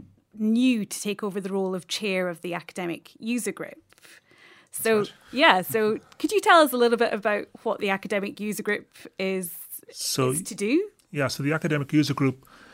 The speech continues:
Speaker 2: uh, I was involved in the user group before I became chair, and essentially they were representatives from schools, um, sitting on the group who played a kind of a dual role, I think, in practice certainly. The first was, I think,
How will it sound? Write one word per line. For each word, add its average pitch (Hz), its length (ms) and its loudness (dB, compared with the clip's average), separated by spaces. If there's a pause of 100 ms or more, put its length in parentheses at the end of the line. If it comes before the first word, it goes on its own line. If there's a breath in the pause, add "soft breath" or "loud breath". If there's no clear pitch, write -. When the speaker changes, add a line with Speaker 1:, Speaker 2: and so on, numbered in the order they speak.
(580 loud breath)
Speaker 2:
uh, 139 60 2
I 123 260 2
was 123 160 0
involved 127 320 8
in 120 60 2
the 120 80 2
user 123 160 2
group 117 180 -2
before 120 280 4
I - 20 4
became 113 340 -4
chair, 131 380 6
and 123 200 0
essentially 139 400 -2
they 127 140 2
were 123 160 4
representatives 131 640 -2
from 117 200 -4
schools, 123 640 -2 (460 loud breath)
um, 113 480 -4 (300)
sitting 127 320 0
on 117 160 -2
the 113 80 -4
group 117 340 -4 (580)
who 127 580 2 (800)
played 131 240 0
a 120 40 -4
kind 127 200 -2
of 113 80 -4
a 117 60 -2
dual 131 400 -2
role, 123 320 0
I 110 80 -4
think, 110 320 -10 (580)
in 104 80 -14
practice - 360 0
certainly. 113 360 -6 (540 loud breath)
The - 80 -8
first - 320 2
was, 117 300 -2
I 120 100 -4
think, 110 340 -4